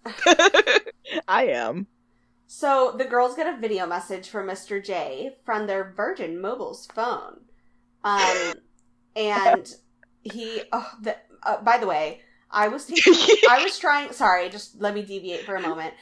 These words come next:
Speaker 1: I love
Speaker 2: I
Speaker 1: it.
Speaker 2: was trying to take notes on two America's Next Top Model,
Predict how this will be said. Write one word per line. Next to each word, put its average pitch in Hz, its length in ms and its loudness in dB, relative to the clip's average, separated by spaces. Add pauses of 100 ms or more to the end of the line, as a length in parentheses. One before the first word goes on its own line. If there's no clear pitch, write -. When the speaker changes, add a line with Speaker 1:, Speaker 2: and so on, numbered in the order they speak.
(260)
Speaker 1:
I 226 100 8
love 202 200 6
Speaker 2:
I 175 60 6
Speaker 1:
it. - 120 0
Speaker 2:
was 359 180 -6
trying 240 440 -6
to 277 140 -18
take 254 260 -14
notes 175 440 -6
on 208 260 -8
two 220 680 -10 (180)
America's 208 400 -8
Next 196 240 -12
Top 202 140 -6
Model, 180 500 -4